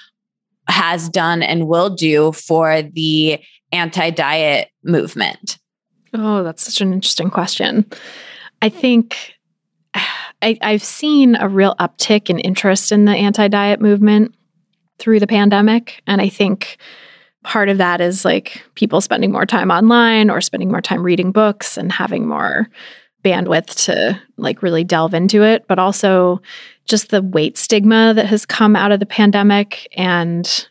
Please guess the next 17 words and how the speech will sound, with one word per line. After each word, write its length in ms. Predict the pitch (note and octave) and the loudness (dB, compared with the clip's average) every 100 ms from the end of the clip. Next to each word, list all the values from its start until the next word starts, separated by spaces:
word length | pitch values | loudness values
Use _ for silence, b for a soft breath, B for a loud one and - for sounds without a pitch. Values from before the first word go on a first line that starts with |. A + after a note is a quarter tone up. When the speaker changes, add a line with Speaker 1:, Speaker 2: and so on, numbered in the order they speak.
| _ | _
Speaker 2:
the 100 | - | -10
food 340 | - - A#3+ G#3+ | -2 2 2 2
stigma, 680 | - A#3 A3 A3 G#3+ A3 G#3+ | 0 2 4 4 4 4 2
you 120 | G3 E3+ | -2 -4
know, 120 | D3+ | -6
the 60 | |
food 320 | - - G#3 G3 | -4 2 2 2
shaming 640 | G#3 G3+ G3+ G3 G3 G3+ B B B B B - | 2 4 4 2 0 -2 B B B B B -6
and 140 | F3+ | -2
the 80 | E3+ | -2
sort 200 | - E3 | 0 0
of 180 | E3 F#3+ _ | 0 -6 _
aspirational 920 | F#3 F3+ - G3 F3+ F#3+ - G3 F#3 F#3 | -4 -4 -2 0 2 0 2 2 2 0
food 480 | - G3+ G3+ F#3+ | 0 2 2 0
stuff 420 | - - F#3+ F#3+ - | -2 -2 -2 -2 -4
that 160 | - | -2
was 480 | F#3+ F#3+ - - | 0 0 0 -2